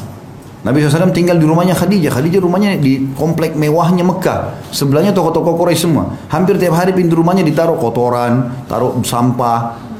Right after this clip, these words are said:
Nabi sallallahu alaihi wasallam sambil senyum, mengangkat sambil mengatakan, "Beginikah kalian bermuamalah dengan tetangga?" Nabi nggak balas,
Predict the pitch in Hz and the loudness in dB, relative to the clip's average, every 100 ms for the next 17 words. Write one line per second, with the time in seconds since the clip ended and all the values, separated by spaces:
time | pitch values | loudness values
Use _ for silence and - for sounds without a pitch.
0 | - - 131 135 131 139 139 131 123 117 | -14 -4 -2 0 0 0 0 0 2 0
1 | 113 - 113 123 131 127 110 117 117 117 | 0 0 0 2 2 0 0 0 0 0
2 | 107 107 107 104 98 104 107 104 104 120 | 0 0 2 0 -2 -2 0 0 2 0
3 | 110 110 104 104 95 95 95 98 95 95 | 0 -2 -2 0 0 0 0 0 0 0
4 | 92 92 90 98 95 95 92 - - - | 0 0 -2 0 0 0 -4 -12 -16 -20
5 | - - 131 156 117 110 127 95 - | -20 -6 0 0 0 0 0 -2 -6